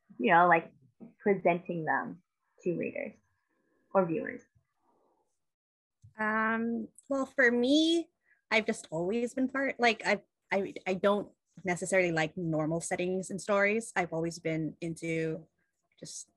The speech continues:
Speaker 2: anything with powers or magic or anything like that.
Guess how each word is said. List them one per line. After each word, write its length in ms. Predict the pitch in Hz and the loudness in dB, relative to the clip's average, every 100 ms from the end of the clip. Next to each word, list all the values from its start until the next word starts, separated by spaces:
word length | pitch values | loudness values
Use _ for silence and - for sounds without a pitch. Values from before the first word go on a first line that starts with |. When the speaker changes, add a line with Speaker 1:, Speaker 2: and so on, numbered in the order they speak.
| _ | _
Speaker 2:
anything 480 | 190 180 170 170 165 | -2 -2 -2 -4 -4
with 200 | 156 156 - _ _ _ _ _ | -4 -8 -14 _ _ _ _ _
powers 480 | - 156 147 160 160 | -6 -4 -2 -4 -4
or 100 | 151 | -4
magic 440 | 156 139 156 160 160 | -4 -4 -6 -10 -10
or 80 | 151 | -8
anything 440 | 156 170 - 170 180 | -8 -8 -12 -14 -10
like 200 | 156 151 | -12 -8
that. 260 | 147 156 | -6 -6